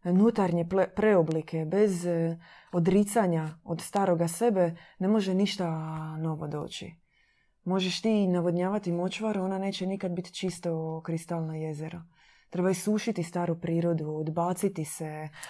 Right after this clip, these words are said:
To otac, e, to djed Ivan kaže u ovoj knjižici koju smo spominjali nekoliko puta, Polet duha, u kojem su izdvojene njegove misli, koja inače ima više poglavlja, e,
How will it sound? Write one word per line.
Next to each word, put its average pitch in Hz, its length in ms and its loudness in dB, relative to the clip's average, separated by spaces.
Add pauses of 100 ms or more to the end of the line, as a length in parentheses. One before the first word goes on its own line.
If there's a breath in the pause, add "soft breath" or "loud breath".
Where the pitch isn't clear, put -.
(140)
To 277 140 8
otac, - 520 4
e, 208 460 2
to 254 100 0
djed 226 200 6
Ivan 247 320 6 (340 loud breath)
kaže 208 280 4
u 196 60 6
ovoj 202 280 8 (200)
knjižici 208 460 2
koju 175 180 2
smo 175 200 0
spominjali 180 540 4
nekoliko 170 520 2
puta, 202 340 2
Polet 175 340 6
duha, 165 440 2 (500 loud breath)
u 175 80 0
kojem 170 260 6
su 170 680 2
izdvojene 170 720 6
njegove 170 440 6
misli, 180 500 4 (1300 loud breath)
koja 196 200 10
inače 190 380 8
ima 208 200 6
više 202 320 4
poglavlja, 170 680 4
e, 160 400 -6